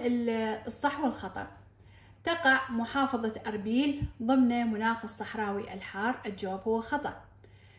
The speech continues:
تشكل جبال طوروس هي الحدود الفاصلة بين العراق وإيران؟ الجواب هو خطأ. قرية فيشخابور هي بداية دخول نهر دجلة إلى الأراضي العراقية؟ الجواب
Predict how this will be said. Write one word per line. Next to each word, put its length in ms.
تشكل 520
جبال 380
طوروس 520
هي 80
الحدود 460
الفاصلة 720
بين 320
العراق 580
وإيران؟ 540
الجواب 360
هو 400
خطأ. 400
قرية 280
فيشخابور 720
هي 120
بداية 520
دخول 400
نهر 300
دجلة 380
إلى 260
الأراضي 420
العراقية؟ 600
الجواب 500